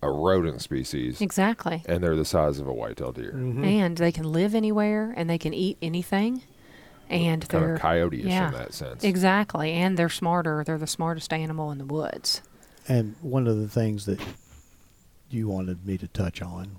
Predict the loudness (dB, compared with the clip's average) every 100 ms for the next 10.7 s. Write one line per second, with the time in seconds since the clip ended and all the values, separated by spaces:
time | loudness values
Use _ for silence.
0 | -8 -4 -4 -4 -6 -2 0 2 6 6
1 | 4 2 4 4 2 2 0 -4 -4 -2
2 | -2 -6 -8 -2 0 0 0 -2 -4 -6
3 | -4 -2 -2 -2 0 0 0 -2 -10 _
4 | _ 2 2 4 6 8 8 4 -2 -8
5 | -14 _ _ 2 6 6 4 -4 -6 -10
6 | -12 -6 -6 -4 -4 2 4 4 2 -2
7 | -2 -2 -2 -2 2 4 4 2 0 -2
8 | -4 -6 0 4 6 6 6 4 2 -6
9 | -4 -6 -6 -2 0 0 0 -2 -4 -8
10 | -8 -8 -2 -2 0 -4 -4